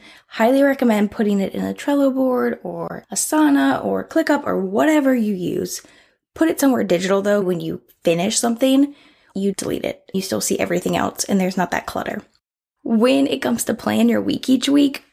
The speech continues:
go open this open boards list, this brain dump list, and look at it and see if there's anything that needs to get done. If you don't refer back to it, it's useless. Go open up that system. I definitely recommend that it's digital,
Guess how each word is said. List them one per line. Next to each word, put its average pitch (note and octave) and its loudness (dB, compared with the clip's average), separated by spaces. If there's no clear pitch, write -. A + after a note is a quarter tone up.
go B3+ 0
open A#3+ 2
this G#3+ -2
open G#3 2
boards F#3 0
list, F#3 0
this G3 2
brain F#3+ 2
dump F#3+ 0
list, G3 -2
and G3+ 2
look G#3 4
at F#3+ 2
it G3 0
and F3+ -4
see F3+ 2
if F3 -2
there's E3+ -4
anything F3 -4
that F#3 -4
needs - -2
to - -4
get - -4
done. - -2
If - -4
you G#3+ 6
don't G#3 2
refer F#3+ 2
back - -4
to - -2
it, - -4
it's - -8
useless. - -6
Go C#4+ 6
open C#4+ 2
up C4+ 0
that - 0
system. G3+ 0
I G3+ 2
definitely A3+ 2
recommend F#3+ -2
that F3+ -2
it's - -4
digital, F3+ -2